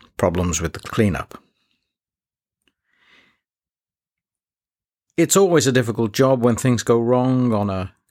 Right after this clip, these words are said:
container ship. Some of the containers have fallen off the ship as a result of the damage being caused by the fire, and that's problematic too.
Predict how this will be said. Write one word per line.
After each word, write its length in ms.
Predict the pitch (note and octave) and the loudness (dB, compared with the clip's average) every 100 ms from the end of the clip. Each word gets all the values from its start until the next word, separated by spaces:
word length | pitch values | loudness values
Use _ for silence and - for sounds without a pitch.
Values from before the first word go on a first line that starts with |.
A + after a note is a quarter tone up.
| _ | _
container 520 | - F#2 - A#2+ A#2+ | -8 -8 -2 2 2
ship. 420 | A2+ - A#2 A2 - _ _ _ _ - - _ | 0 0 -2 -2 -10 _ _ _ _ -20 -20 _
Some 220 | - D3 | -4 0
of 60 | C#3 | 2
the 80 | B2+ | 2
containers 540 | A#2+ - B2 A2+ G#2 | 0 2 2 2 0
have 360 | - C3+ C3 G#2 | 0 2 2 0
fallen 480 | - A#2 G#2 F#2+ G#2+ | -4 0 0 0 0
off 260 | C3 - | -2 -4
the 140 | - D#2+ | -4 -2
ship 460 | - C#2 D#2+ - - _ - _ _ _ - - _ _ - - | 0 -2 -2 -6 -20 _ -16 _ _ _ -20 -20 _ _ -16 -4
as 320 | D#2+ E2 E2 | -2 0 -2
a 80 | E2 | -2
result 480 | E2 E2 F2+ E2+ | -2 0 -2 -2
of 140 | F2 E2+ | -4 -4
the 260 | E2+ D#2+ E2 - - - _ _ _ _ _ | -4 -4 -6 -18 -20 -20 _ _ _ _ _
damage 380 | G#2 G2+ F#2 F2 | 0 2 0 -2
being 240 | F2+ E2+ | -2 -2
caused 360 | E2 G2 G2 F2 | -2 -2 -2 -2
by 180 | E2+ D#2+ | -2 -2
the 100 | E2+ | -4
fire, 440 | - F2 F#2 F#2 - _ _ _ _ _ _ _ _ _ _ _ _ _ | -2 0 2 0 -4 _ _ _ _ _ _ _ _ _ _ _ _ _
and 180 | G2 G2+ | 0 2
that's 180 | F#2 - | 0 -2
problematic 800 | - F2+ D2 D#2 D2 - D2+ - - | -2 0 0 -2 -2 -4 -8 -12 -4
too. 400 | - D2+ D2+ | 0 0 -4